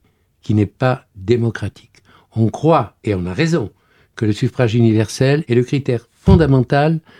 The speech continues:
de la démocratie. Il n'empêche que il peut être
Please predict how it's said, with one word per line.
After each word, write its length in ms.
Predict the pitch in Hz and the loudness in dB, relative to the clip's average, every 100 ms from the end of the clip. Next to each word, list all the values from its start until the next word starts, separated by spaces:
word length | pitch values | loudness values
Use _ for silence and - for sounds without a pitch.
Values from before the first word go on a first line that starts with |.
| _ - | _ -2
de 80 | 131 | 0
la 140 | 131 | 2
démocratie. 640 | 117 110 110 - - - _ _ _ _ _ | 0 0 -4 -8 -16 -18 _ _ _ _ _
Il 100 | 110 | 0
n'empêche 540 | 107 110 190 202 - _ _ _ _ - | 0 2 0 -2 -6 _ _ _ _ 2
que 340 | 143 165 190 _ _ _ - | 4 4 2 _ _ _ -4
il 160 | 147 127 | -4 -2
peut 140 | 139 | -2
être 240 | 131 110 | -2 -4